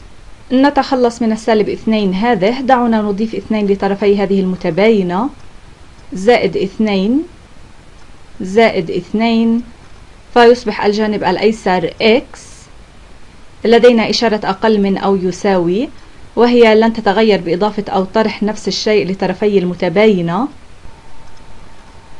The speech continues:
ثم إن واحد زائد اثنين يساوي ثلاثة، إذن إكس أقل من أو تساوي ثلاثة. أي إكس قيمته أقل من أو تساوي ثلاثة سيحقق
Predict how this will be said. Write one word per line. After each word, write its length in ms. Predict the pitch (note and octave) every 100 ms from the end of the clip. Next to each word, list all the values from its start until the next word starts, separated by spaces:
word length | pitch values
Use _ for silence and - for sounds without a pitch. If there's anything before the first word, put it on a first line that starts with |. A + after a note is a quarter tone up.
| - - -
ثم 280 | - D4+ C#4
إن 260 | B3 B3 A#3+
واحد 320 | A#3 A#3 G3
زائد 320 | G#3+ G3 G#3
اثنين 380 | G3 G3 A3 G#3
يساوي 340 | G3 G#3+ G3
ثلاثة، 580 | G3 F#3 F3+ G#3+ A#3+ A#3
إذن 560 | G#3 C4 C4+ A3+ A3+ F3
إكس 200 | A3+ -
أقل 320 | G3+ A3 G#3+
من 140 | G#3
أو 100 | F#3+
تساوي 440 | F#3+ G3 - F#3+ F#3+
ثلاثة. 680 | G3 F3+ F3 F3 F3+ G3+ C#4 - - - - - - - - - - -
أي 340 | C4+ E4 D#4+ -
إكس 300 | A#3 B3+ -
قيمته 600 | - C4+ B3+ C4 A#3+ A3
أقل 360 | A3 C4+ D4 A#3
من 220 | G#3+ F#3+
أو 120 | G3
تساوي 440 | G3+ G3+ A3 G3+ G3
ثلاثة 400 | G3 G3+ A3 F#3+
سيحقق 520 | F#3+ F#3+ A3+ A3+